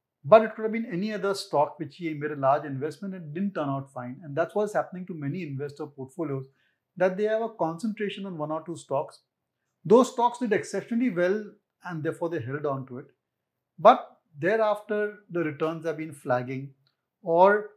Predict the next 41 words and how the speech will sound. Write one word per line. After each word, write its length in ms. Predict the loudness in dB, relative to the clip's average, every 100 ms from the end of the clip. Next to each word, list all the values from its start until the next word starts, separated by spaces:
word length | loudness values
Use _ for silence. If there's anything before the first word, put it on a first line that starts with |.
| _ _ -6
the 100 | -6
stock 340 | 2 2 2
price 180 | -2 -6
is 120 | -6
corrected 360 | -4 -4 -4 -12
for 140 | -8
whatever 380 | -6 -6 -6 -4
reason 400 | -4 -4 -6 -12 -16 _ _ -10
and 200 | -6 -6
still 260 | -6 -2 2
remains 340 | 2 2 0
a 80 | 0
large 340 | 2 4 2 0
part 240 | -4 -4 -4
in 140 | -6
their 140 | -6 -6
holdings, 480 | -6 -6 -6 -6
and 220 | -10 -12 -14 -12
therefore 380 | -6 -6 -2 -2
it 120 | -2
brings 240 | -6 -8 -6
the 140 | -6
entire 420 | -6 -2 2 2
portfolio 600 | 0 -4 -10 -6 -2 -2
returns 400 | -2 -4 -8 -10
down. 280 | -10 -10 -10 -16 _ _ _ _
So 140 | _ 2
one 160 | 4
common 280 | 4 4 2
mistake 340 | -2 -6 -8 -8
which 160 | -6
I 80 | -6
have 140 | -6
seen 200 | -6 -8
is 220 | -8 -10 -14
concentrated 640 | -6 -6 -6 -6 -4 -4 -6 -10 _ _
in, 280 | -8 -8 -12 -20 _ _ _ _ _ _ -10
uh, 60 | -8
certain 360 | -4 -4 -4 -12
stocks. 400 | -6 -6 -6 _ _ _ _ -6
But 320 | 2 2 2